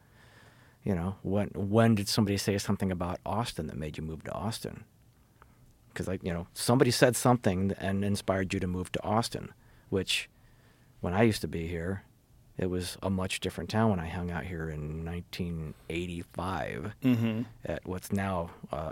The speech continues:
Speaker 1: Elysium is the, is the club now on, on Red River. It used to be, it might, it might still be, it was like a gay bar.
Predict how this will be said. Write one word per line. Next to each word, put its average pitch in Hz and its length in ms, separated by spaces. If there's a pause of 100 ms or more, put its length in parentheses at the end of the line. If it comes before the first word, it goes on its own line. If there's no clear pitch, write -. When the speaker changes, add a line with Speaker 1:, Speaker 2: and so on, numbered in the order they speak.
Speaker 1:
Elysium 95 580
is 82 160
the, 78 440
is 85 120
the - 100
club 87 360
now 87 480
on, 80 340 (100)
on 80 180
Red 87 220
River. 82 420 (520)
It 60 100
used 95 220
to 92 80
be, 85 460 (280)
it 90 80
might, 80 200
it 78 140
might 87 200
still 80 180
be, 76 160
it 67 80
was 82 120
like 85 140
a 80 60
gay 90 220
bar. 80 380